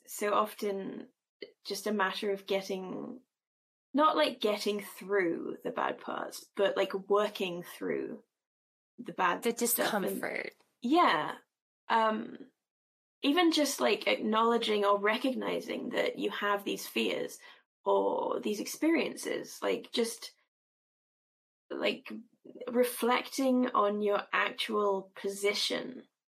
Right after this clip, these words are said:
Speaker 1: can really embolden you, um, to act on your actual desires and preferences. Um, pretending that you're not afraid,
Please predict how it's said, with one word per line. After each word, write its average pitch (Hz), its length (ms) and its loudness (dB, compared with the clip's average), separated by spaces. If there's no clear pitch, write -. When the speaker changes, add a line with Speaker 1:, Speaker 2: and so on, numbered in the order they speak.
Speaker 1:
can 220 180 -2
really 220 400 2
embolden 196 760 0
you, - 320 -6
um, - 520 0
to 196 720 -2
act - 380 2
on 196 140 -2
your 190 240 -2
actual 190 800 -2
desires 208 840 0
and 196 140 -6
preferences. - 1040 -4
Um, 202 220 0
pretending 254 560 2
that 240 140 2
you're 208 100 0
not 214 280 0
afraid, - 460 -8